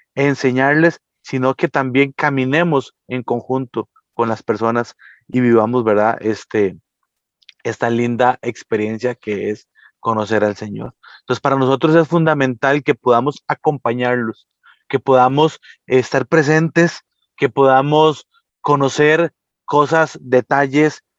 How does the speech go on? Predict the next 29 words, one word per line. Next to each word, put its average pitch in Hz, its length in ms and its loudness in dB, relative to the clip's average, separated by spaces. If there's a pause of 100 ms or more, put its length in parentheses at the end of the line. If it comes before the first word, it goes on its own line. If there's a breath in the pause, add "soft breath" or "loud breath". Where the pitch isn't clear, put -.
(140)
eh, 127 420 0
mínimos 156 680 0
e 143 80 -4
importantes, 135 880 -4 (240)
como 147 260 -2
Jesús 151 400 0
lo 175 160 2
hacía 160 240 2
con 180 200 -4
sus 143 140 -6
discípulos. 135 760 -6 (400)
Jesús 139 420 -2
en 147 160 -2
los 135 180 -2 (120)
tres 139 180 0
años 156 240 0
del 156 140 -4
ministerio, 147 800 0 (1000 soft breath)
prácticamente 139 680 -2
que - 180 0
vivió 135 580 4 (220)
en 135 140 -12
compañía 127 600 -2
de 143 60 0
estas 139 240 -12
personas, 135 640 -4 (320 loud breath)
los 131 160 -6
acompañó. 131 640 0
Imaginémonos 147 840 0